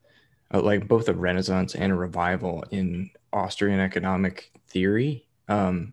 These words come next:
well, not, maybe not even theory, but just, like, um, it, it's produced all of these new incredible thinkers, you know, who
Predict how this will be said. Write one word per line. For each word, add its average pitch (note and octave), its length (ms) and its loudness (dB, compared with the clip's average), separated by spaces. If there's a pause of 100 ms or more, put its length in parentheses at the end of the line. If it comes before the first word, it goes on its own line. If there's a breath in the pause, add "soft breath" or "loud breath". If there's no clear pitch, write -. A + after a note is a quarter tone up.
well, C3 140 6
not, D3+ 180 4
maybe D#3 220 6
not D#3 180 4
even B2 220 4
theory, F#2+ 460 0
but G#2 200 -6
just, - 260 -4
like, F2 280 -6 (640 soft breath)
um, E2+ 360 -6
it, G2+ 160 -2
it's - 160 2
produced A2+ 640 2
all G#2 240 4
of G2 120 2
these F#2+ 320 0
new F#2+ 560 2 (200)
incredible F#2+ 540 0
thinkers, F2+ 600 -2
you F2+ 140 -4
know, F#2+ 180 2
who F#2+ 380 -2